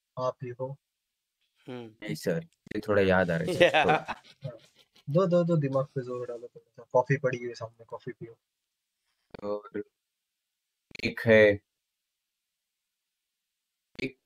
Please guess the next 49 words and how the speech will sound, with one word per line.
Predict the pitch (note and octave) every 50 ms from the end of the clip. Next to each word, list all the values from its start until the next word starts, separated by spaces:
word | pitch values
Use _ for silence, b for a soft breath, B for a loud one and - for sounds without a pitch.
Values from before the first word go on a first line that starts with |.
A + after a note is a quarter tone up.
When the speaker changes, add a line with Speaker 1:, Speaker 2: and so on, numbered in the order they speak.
| _
Speaker 3:
कोई | - C3+ B2+ B2+ C3
तो | B2+ - B2 A2
है | G#2 G#2 G#2 G#2 G#2 G#2+ G#2+ - - _ _ - -
मतलब | - A#2+ A2+
Speaker 2:
Give | A2+ B2 B2+
him, | C3
Speaker 3:
एक | D3 - - - D3
Speaker 2:
give | C3+ C3+
him | C3 C#3+
Speaker 3:
ये | - A2+
Speaker 2:
time | A2+ - A2
for | A#2+
Speaker 3:
मुंह | B2 C3 C#3
Speaker 2:
five | C#3 B2 B2
minutes. | B2 B2 A#2+ A#2+ A#2
Speaker 3:
टाने, | A2+ G#2+ G#2+ G#2 G2+ F2
ऐसा | D#2 F#2 F#2+ - - G#2+
कुछ | - - A2+ - - -
तो | G#2+
Speaker 2:
Come | G2+ F#2 F2+
Speaker 3:
नाम | F2+ E2+ E2
Speaker 2:
out. | E2 E2
Speaker 3:
है। | - - - - - - _ - -
उस | - -
पे | - C3+ B2
डाउट | A2+ - A2 G#2 A2 A2 G2+ -
है | G2
मुझे। | F#2 F2+ E2+ - F#2+
उस | - - - _ _ _ - -
पे | - B2+
शक | - - C3+ - - A#2+
नहीं | G#2+ G#2 G2
है, | F2
sir। | E2+ - E2+ - - _ _ _ _ _ _ _ _ _ _ _ _ _ _ _ _ _ _ _ _ _ _ -
Speaker 1:
अच्छा, | C#3+ C3+ - C3+
डाउट | B2+ B2+ C3+ C#3 C#3+ D3
और | D3 C#3+
शक | - C#3+ C#3 C#3+
में | C#3 C#3
क्या | - C#3
फर्क | C3+ D3 C3+ C3+ C#3+
होता | C3+ - - D3
है? | F3
Speaker 3:
अ, | F3+ - G#2+ G2+ F#2+ F#2+ F#2 F2+ F2+ F#2+ _ _ _ _ _ _ - -
मुझे | A#2 A2+ B2+ B2+
पता | - B2 A2+ - A2
नहीं, | G#2 G2+ G2+
sir, | G2 - F#2+ F#2+
मतलब, | G2 F#2+ F#2+ G2 F#2 F2 E2+